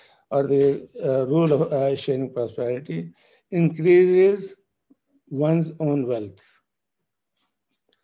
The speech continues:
And this has to be bottled. This has to be shown that this is what will happen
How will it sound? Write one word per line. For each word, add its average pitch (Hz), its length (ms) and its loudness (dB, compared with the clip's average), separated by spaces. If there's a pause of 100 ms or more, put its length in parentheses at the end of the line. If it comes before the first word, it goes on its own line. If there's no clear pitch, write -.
(200)
And 139 120 -6
this 156 180 -2
has 143 180 2
to 151 80 -8
be 147 240 -6 (680)
bottled. 120 500 -4 (380)
This 151 280 -12
has 131 200 -2
to 143 100 -10
be 131 120 -10
shown 107 460 -8 (320)
that 113 200 -14
this 151 280 -10
is 160 120 -8
what 143 240 -4
will 131 140 -4
happen 156 460 -6